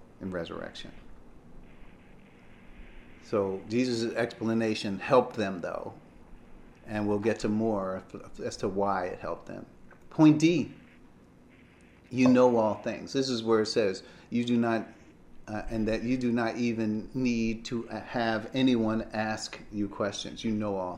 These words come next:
things." What did they mean by "you know all things"? And point D, this is certainly true. Well, it is true. Jesus does know all things as God. But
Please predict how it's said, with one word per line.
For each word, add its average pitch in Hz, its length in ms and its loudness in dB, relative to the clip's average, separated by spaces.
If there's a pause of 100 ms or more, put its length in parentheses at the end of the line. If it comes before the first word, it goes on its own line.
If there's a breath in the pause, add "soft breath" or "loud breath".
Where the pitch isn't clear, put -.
things." - 500 -14 (1200 soft breath)
What 123 140 2
did 131 160 2
they 113 140 4
mean 104 400 0
by - 360 -8
"you 101 200 -2
know 95 500 -4 (140)
all 92 300 -10
things"? 87 300 -10
And 92 120 -12
point 107 300 -2
D, 110 380 -2 (260 loud breath)
this - 160 -2
is 113 100 2
certainly 110 420 2
true. 95 460 2
Well, 104 240 0
it 117 180 4
is 135 200 6
true. 90 380 -6
Jesus 98 420 -4
does 110 560 0
know 92 540 -6
all 87 340 -12
things - 460 -16 (500)
as 104 220 -6
God. 90 460 -4 (1300 loud breath)
But 107 260 0